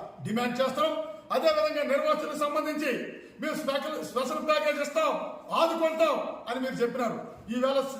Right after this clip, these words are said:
జిల్లా సర్వ స-, సస్యశ్యామలం అవడానికి సర్వం త్యాగం చేసే నిర్వాసితులకి మీరు ఇస్తామని స్పెషల్ ప్యాకేజ్ ఎందుకు ఇవ్వడం లేదు అని చెప్పి మేము అడుగుతున్నాం. మీరు వెంటనే ఇవ్వాలని చెప్పి కూడా సిపిఎం పార్టీ డిమాండ్ చేస్తుంది. అలాగే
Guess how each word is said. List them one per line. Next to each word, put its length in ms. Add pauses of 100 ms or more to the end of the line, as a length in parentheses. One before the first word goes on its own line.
జిల్లా 300 (200)
సర్వ 220 (600)
స-, 300
సస్యశ్యామలం 680
అవడానికి 420 (580)
సర్వం 340 (120)
త్యాగం 360
చేసే 160 (140)
నిర్వాసితులకి 560 (320)
మీరు 180
ఇస్తామని 400
స్పెషల్ 380
ప్యాకేజ్ 360
ఎందుకు 220
ఇవ్వడం 320
లేదు 180
అని 160
చెప్పి 140
మేము 160
అడుగుతున్నాం. 360 (200)
మీరు 140 (100)
వెంటనే 400
ఇవ్వాలని 460
చెప్పి 140
కూడా 180 (300)
సిపిఎం 400
పార్టీ 200
డిమాండ్ 460
చేస్తుంది. 340 (260)
అలాగే 340